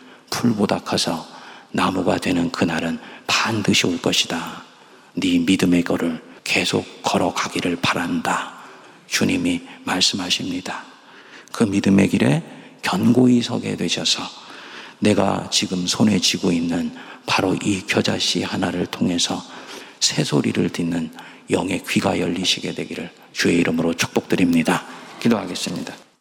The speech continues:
하나님 아버지, 은혜를 감사합니다. 자기 밭에 심은 겨자씨, 누가 관심이나 가지겠습니까? 그러나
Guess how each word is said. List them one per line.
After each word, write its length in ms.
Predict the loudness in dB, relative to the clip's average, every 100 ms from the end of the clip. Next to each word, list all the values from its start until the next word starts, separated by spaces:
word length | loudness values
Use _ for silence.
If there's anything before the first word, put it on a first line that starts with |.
| -4
하나님 400 | 2 4 6 6
아버지, 540 | 4 2 0 0 -2 -2 -10 -12 -2
은혜를 280 | 0 0 -2
감사합니다. 840 | 0 2 2 2 2 0 -2 -6 -8 -14 -18 -20 -20 -20 -20 -16 -4
자기 300 | -2 2 2
밭에 400 | 2 0 0 0
심은 360 | 2 4 4 4
겨자씨, 680 | 0 -4 -2 0 0 0 -4 -10 -20 -20 _ 4
누가 280 | 4 4
관심이나 640 | 2 2 2 4 4 4 2
가지겠습니까? 1200 | 0 -4 -4 -2 -2 0 -2 -2 -6 -8 -10 -12 -20 -8
그러나 560 | -4 0 0 0 -4